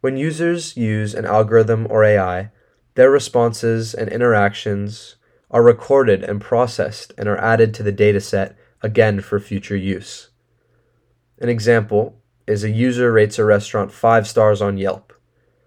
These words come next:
The rating is then added to the data with all the other ratings. Yelp might be more likely to recommend this restaurant to someone else because of this rating.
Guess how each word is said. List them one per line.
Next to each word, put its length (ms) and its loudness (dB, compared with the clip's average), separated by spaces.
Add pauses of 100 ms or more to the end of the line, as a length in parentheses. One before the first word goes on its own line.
(120)
The 100 0
rating 300 6
is 100 -2
then 160 0
added 340 -2
to 80 -14
the 80 0
data 440 4
with 200 -2
all 200 4
the 120 0
other 240 4
ratings. 540 -10 (640)
Yelp 300 4
might 240 -2
be 100 -6
more 240 4
likely 360 2
to 140 -2
recommend 520 0
this 160 -8
restaurant 580 -4
to 80 -18
someone 320 -2
else 280 -4
because 360 -6
of 120 -8
this 200 -10
rating. 320 -2